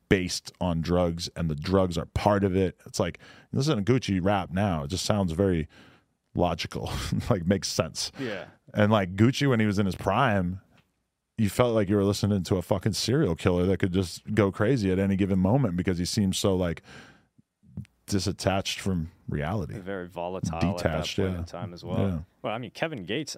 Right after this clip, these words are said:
Speaker 2: I don't know if he does any drugs, but his music is very
Speaker 1: Right.
Speaker 2: crazy.
Speaker 1: Yeah. Young boy.
Speaker 2: Yeah.
Speaker 1: Sounds like he's just having these wild mood swings on the track. He's just, like, such an emotional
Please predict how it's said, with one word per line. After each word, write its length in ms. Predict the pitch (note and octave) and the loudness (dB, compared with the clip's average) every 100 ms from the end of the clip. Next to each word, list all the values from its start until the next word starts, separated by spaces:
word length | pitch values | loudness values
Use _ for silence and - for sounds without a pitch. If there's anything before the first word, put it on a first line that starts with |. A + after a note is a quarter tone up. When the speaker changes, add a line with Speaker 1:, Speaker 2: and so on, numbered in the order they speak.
| - | -8
Speaker 2:
I 60 | |
don't 120 | A2+ F2+ | -8 -6
know 80 | |
if 80 | E2+ | -10
he 100 | - | -10
does 140 | D#2+ B1+ | -12 -10
any 120 | B1 | -8
drugs, 220 | - B1 | -8 -8
but 120 | E2+ | -10
his 240 | F#2 D3 G#3+ | -6 -4 -2
music 360 | G#2 F2+ F2 | -4 -6 -12
is 120 | F#2 F#2 | -12 -12
very 460 | F2 F#2+ F#2 F2+ - - | -8 -8 -8 -10 -8 -2
Speaker 1:
Right. 260 | G2 E2 - _ _ _ _ _ _ _ _ | -2 -2 -8 _ _ _ _ _ _ _ _
Speaker 2:
crazy. 640 | - - B2+ B2+ G2 - - | -20 -8 -4 -4 -6 -12 -2
Speaker 1:
Yeah. 240 | - G2 - _ _ - | 0 0 -4 _ _ -4
Young 280 | F#2+ G#2 C3 | 2 4 2
boy. 200 | E2 F#2 - _ _ _ _ _ _ | -2 -6 -12 _ _ _ _ _ _
Speaker 2:
Yeah. 320 | G#2 F2 D#2+ - - | -12 -10 -12 -18 -10
Speaker 1:
Sounds 320 | - A2+ G2 | 0 2 2
like 100 | G2 | 0
he's 200 | E2+ - - A#2 A2 | -2 -8 -16 -16 -10
just 260 | D#2+ C#2+ - | -10 -10 -8
having 180 | F#2+ F#2 | -4 -2
these 180 | F2 E2+ | -2 -2
wild 400 | D2 D2+ F2 D2+ | -2 0 0 -2
mood 340 | C#2+ D2+ G#2 E2+ | -2 0 0 -2
swings 460 | - C#2 C2 E2 | -4 -4 -4 -4
on 100 | F2 | -4
the 80 | E2+ | -4
track. 380 | - F#2+ F2 D#2+ | -2 -2 -2 -6
He's 120 | D#2+ | -10
just, 140 | - E2+ | -6 -6
like, 180 | C#2+ | -6
such 300 | - - F#2+ | -8 -6 -4
an 120 | F2+ D#2 | -2 -2
emotional 720 | D#2 D2+ E2 - F2 E2 | -2 -2 -2 -2 -2 -4